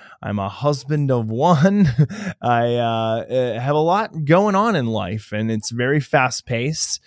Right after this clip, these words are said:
and it can be tough at times. And I experience stress. I experience distress, that more uncomfortable s-, level of suffering, if you will. And I experience eustress, stress that really helps me to perform and kicks me into high gear.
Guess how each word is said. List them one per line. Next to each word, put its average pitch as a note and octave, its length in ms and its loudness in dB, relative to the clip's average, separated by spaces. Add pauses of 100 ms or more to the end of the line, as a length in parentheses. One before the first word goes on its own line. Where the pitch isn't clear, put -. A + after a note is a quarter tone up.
(300)
and B2 240 2
it - 140 -4
can C#3+ 240 2
be C#3 400 4 (100)
tough D#3 240 2
at A2+ 100 -2
times. G#2 360 -8
And A#2 140 -2
I B2 120 4
experience C3 580 -2
stress. - 540 -2 (280)
I G#2 120 -2
experience A#2+ 560 -2
distress, A#2+ 1040 0
that G2+ 160 -6
more A2+ 320 0
uncomfortable C3 1000 -2
s-, - 300 -4
level C3 500 2
of G#2 100 -6
suffering, C3+ 640 -2
if B2+ 180 -8
you C3 100 2
will. C3+ 300 2 (280)
And D#3+ 140 2
I E3 60 6
experience F3+ 440 0
eustress, D#3 460 4
stress - 380 -2
that A2+ 160 0
really A#2+ 220 2
helps A#2 260 0
me A#2 120 0
to A2 120 -8
perform B2+ 640 2
and G#2+ 160 -2
kicks - 280 -10
me A#2+ 120 0
into A2 160 0
high A2 320 0
gear. A2 460 0